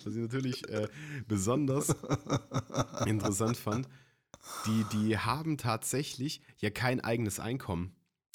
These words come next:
Also die leben zusammen, aber es gibt im Prinzip nur eine Kasse. Auch wenn du eintrittst in die Kommune, kriegst du natürlich alles, was du brauchst. Das heißt, die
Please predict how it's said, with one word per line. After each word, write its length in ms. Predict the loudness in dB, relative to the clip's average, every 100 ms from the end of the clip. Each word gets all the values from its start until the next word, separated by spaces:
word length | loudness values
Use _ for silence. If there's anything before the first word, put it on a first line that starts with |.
| -6
Also 400 | 0 2 0 -2 -14 -4
die 60 |
leben 280 | 0 2 0
zusammen, 400 | 0 -2 -2 -4
aber 140 | 0 0
es 120 | 2
gibt 300 | 2 -2 -2
im 100 | -2
Prinzip 600 | 0 0 2 2 0 -2
nur 200 | -2 -2 -8
eine 360 | -6 -2 0 -2
Kasse. 640 | -2 -2 0 0 -2 -2
Auch 220 | -2 0
wenn 140 | 2 2
du 120 | -2
eintrittst 500 | -2 -2 -2 -4 -4
in 100 | -2
die 60 | -2
Kommune, 560 | -2 -2 2 2 2 -2 -10 _ -4
kriegst 320 | -2 -2 -2
du 40 |
natürlich 420 | -2 -2 -4 -4
alles, 220 | -2 -4 -4
was 140 | -6
du 60 | -6
brauchst. 340 | -2 0 0
Das 140 | -2 0
heißt, 280 | 0 0 0
die 180 | -2